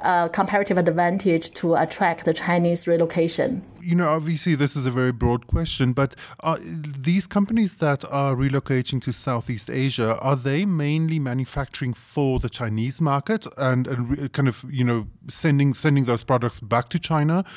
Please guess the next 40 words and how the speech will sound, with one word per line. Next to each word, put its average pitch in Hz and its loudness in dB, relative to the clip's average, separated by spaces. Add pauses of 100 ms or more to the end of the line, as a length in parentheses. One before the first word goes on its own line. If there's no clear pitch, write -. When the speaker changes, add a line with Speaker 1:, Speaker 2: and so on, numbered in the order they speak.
(220)
Speaker 2:
or 160 2 (180)
are 147 2
they, 151 2
or 151 0
are 143 2
they 143 4
concentrating 139 0
on 123 0
Southeast 120 -2
Asia 160 2
or 131 2
elsewhere? - -6 (460)
Speaker 1:
I 285 4
think 285 0
actually 247 0
it 233 0
is 254 0
not, 254 0
uh, 185 2
focused 226 -2
on 196 0
Chinese 214 0
market. 180 0
It's 214 -2
just, 254 -2
uh, 196 2
take 220 -4
the 185 0
advantage 196 0
of 190 2
saying, 196 0
like, 175 -2
the 180 0
la-, 170 2
uh, 160 0
the 170 -2
lower 180 0
labor 180 0
cost 175 -2 (120)
there 220 0